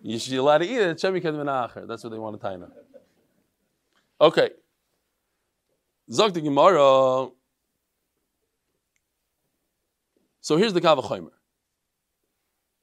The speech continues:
If at a time that you're not allowed to wash your clothing, you're allowed to get engaged, Mokim Shemut L'Chabes, during the thirty days of Avelos, not the first seven of Shiva, but during the, the Shloishim,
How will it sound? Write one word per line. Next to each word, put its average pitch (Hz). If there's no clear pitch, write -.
If 247
at 151
a 165
time 156
that 151
you're 151
not 156
allowed 156
to 151
wash 151
your 165
clothing, 156
you're 156
allowed 151
to 151
get 160
engaged, 165
Mokim 135
Shemut 120
L'Chabes, 185
during 202
the 160
thirty 202
days 180
of 180
Avelos, 151
not 185
the 202
first 185
seven 123
of 120
Shiva, 107
but 185
during 285
the, 190
the 175
Shloishim, 175